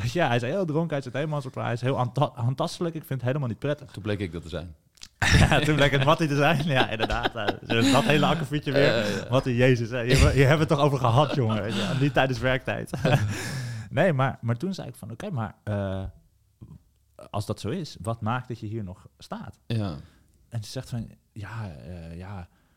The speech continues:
Speaker 1: ja, dat, ja, ja, ja, ik wil hem ook niet kwetsen of zo, weet je. Ik kan toch niet zomaar een soort van nu weggaan of dit soort dingen." En,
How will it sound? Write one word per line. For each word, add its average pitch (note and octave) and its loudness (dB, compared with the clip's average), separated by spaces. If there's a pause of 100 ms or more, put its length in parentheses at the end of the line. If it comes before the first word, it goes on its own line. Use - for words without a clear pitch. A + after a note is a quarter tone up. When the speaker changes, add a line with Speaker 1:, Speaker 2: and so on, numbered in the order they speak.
(140)
Speaker 1:
ja, F2+ -12
dat, F2+ -10 (460)
ja, F2+ -12
ja, F2 -10
ja, F2 -10 (220)
ik G2 -16
wil G2 -4
hem G2 -4
ook G#2 -4
niet A2 -4
kwetsen B2+ -6
of G2+ -8
zo, E2 -8
weet G#1+ -12
je. C3+ -8
Ik A2 -10
kan G2+ -6
toch F#2+ -12
niet G2+ -4
zomaar G2+ -4
een G2 -6
soort F#2 -12
van F#2+ -8
nu F#2 -4
weggaan B2 -8
of - -12
dit G#2 -10
soort G#2 -10
dingen." G#2 -6
En, F#2 -12